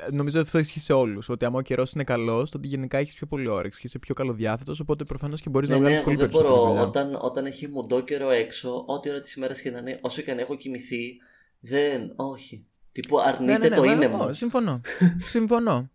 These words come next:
Speaker 1: Αλλά νομίζω ότι αυτό συμβαίνει σε όλους.
Speaker 2: Ναι,
Speaker 1: Απλά το γεγονός
Speaker 2: ναι.
Speaker 1: ότι αναγκαζόμαστε να βγαίνουμε έξω και να γινόμαστε παραγωγικοί.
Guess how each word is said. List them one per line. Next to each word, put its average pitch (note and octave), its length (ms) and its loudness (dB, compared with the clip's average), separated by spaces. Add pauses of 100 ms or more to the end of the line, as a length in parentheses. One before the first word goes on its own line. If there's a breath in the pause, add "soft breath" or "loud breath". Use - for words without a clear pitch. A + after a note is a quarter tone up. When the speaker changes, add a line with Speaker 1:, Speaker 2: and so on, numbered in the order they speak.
(260)
Speaker 1:
Αλλά D#3 240 4
νομίζω E3+ 220 -2
ότι F3+ 100 2
αυτό F#3 120 -6
συμβαίνει F#3 300 0
σε F3+ 140 -2
όλους. A2+ 520 0
Speaker 2:
Ναι, C3 300 0
Speaker 1:
Απλά E3 200 2
το E3+ 80 4
γεγονός E3 260 6
Speaker 2:
ναι. - 60 4
Speaker 1:
ότι F3 160 4
αναγκαζόμαστε D3 600 4
να A2 100 0
βγαίνουμε A2+ 340 0
έξω - 200 -6
και A#2+ 100 -2
να A2+ 80 -2
γινόμαστε A2+ 400 -2
παραγωγικοί. G#2+ 720 -6